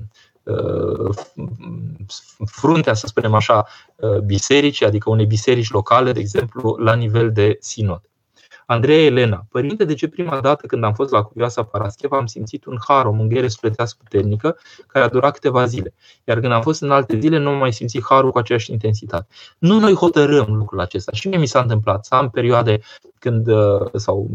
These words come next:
momente când efectiv a fost ceva cu totul deosebit și altele în care nu am simțit la fel. Să nu, uh, transformăm asta,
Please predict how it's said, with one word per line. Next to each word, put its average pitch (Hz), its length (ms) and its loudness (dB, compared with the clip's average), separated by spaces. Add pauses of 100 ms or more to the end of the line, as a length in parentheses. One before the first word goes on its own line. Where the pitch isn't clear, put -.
momente 131 500 2
când 113 220 -2
efectiv 120 420 -2
a 110 80 4
fost 127 200 0
ceva 117 320 0 (220)
cu - 120 -4
totul 143 260 0
deosebit 120 360 -2
și - 100 -4
altele 190 300 4
în 170 60 2
care 143 220 2
nu 147 180 2
am 127 120 4
simțit 113 340 -6
la 101 100 -4
fel. 117 220 -8
Să 131 140 -2
nu, 156 360 4 (360)
uh, 113 400 4
transformăm 131 600 2
asta, - 260 0